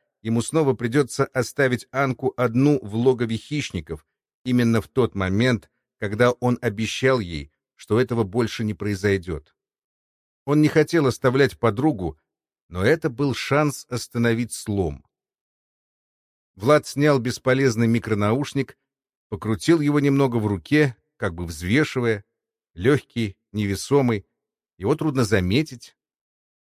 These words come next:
Он повернулся к Анке. Зелёные глаза горели решимостью, но её тело выдавало внутренний страх, мелко дрожа, несмотря на удушающую жару в комнате.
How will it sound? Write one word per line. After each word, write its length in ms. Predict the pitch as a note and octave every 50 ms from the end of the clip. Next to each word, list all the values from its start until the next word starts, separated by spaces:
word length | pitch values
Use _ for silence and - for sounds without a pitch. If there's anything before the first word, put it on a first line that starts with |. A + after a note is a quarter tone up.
| _ _
Он 160 | - D3+ F3 D#3
повернулся 560 | - D#3+ D3+ C#3+ D3 E3 E3+ D#3 - - A2
к 140 | - - -
Анке. 480 | C3+ B2 G#2+ F#2 F2 D#2 _ _ _ _ _ _ _ _ _ _ _ _ _ _ -
Зелёные 460 | G#2 F#2+ A#2+ B2 C3 B2+ A#2+ A#2+ A2+
глаза 340 | G2+ A2+ A#2 A2+ G2 A#2+ A#2+ G#2+
горели 340 | G#2 A2 G#2+ A#2 A2 G#2
решимостью, 800 | G#2 G2+ G2+ - - C#3+ C3+ A#2+ G#2 F2+ - - - F2+ D2+ - _ _ _ _ _ _ _ _
но 100 | G2+ A#2
её 240 | A#2 A#2 A#2 A#2 A2
тело 400 | - - - D3 C#3 A#2 G2+ F#2+
выдавало 500 | F2 G2+ F#2+ A2+ A#2 B2 C3+ C3 B2 A#2
внутренний 580 | G#2 G#2+ A2+ B2+ C3+ A2+ - A#2+ A#2 A#2 A2+ G#2
страх, 580 | - - - - B2+ C3 A2+ F2+ D#2+ - _ _ _ _ _ _ -
мелко 340 | G#2 A#2+ A#2+ A2 G#2 - A2+
дрожа, 500 | G2+ G#2+ G#2 A2 G#2 F#2 F#2+ B2 C3 A#2+
несмотря 540 | G#2 G2+ F#2 - G#2+ G#2 G2 - A2+ A#2 A2
на 120 | G#2+ G#2
удушающую 800 | G#2 G#2 G2 G2+ - - A#2+ A#2+ A2+ G#2 F#2+ - - A2+ G#2+ G#2
жару 380 | G2 F#2+ A2+ A2+ A2 A#2+ A2 F2
в 100 | - _
комнате. 540 | - G#2+ G2+ F2 E2 C#2+ C#2 - - -